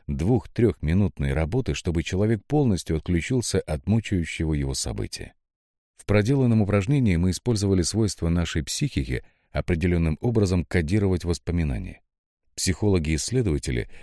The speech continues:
этот процесс и обнаружили, что воспоминание вызывает у нас сильные эмоции,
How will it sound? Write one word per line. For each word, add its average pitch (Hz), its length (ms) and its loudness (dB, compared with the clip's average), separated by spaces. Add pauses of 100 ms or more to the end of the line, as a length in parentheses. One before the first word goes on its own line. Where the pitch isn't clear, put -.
этот 80 260 -4
процесс 82 540 -2
и - 20 4
обнаружили, 92 640 -2 (260)
что - 260 0
воспоминание 98 800 2
вызывает 85 520 0
у 90 40 2
нас 87 200 0
сильные 90 560 0
эмоции, 82 680 -2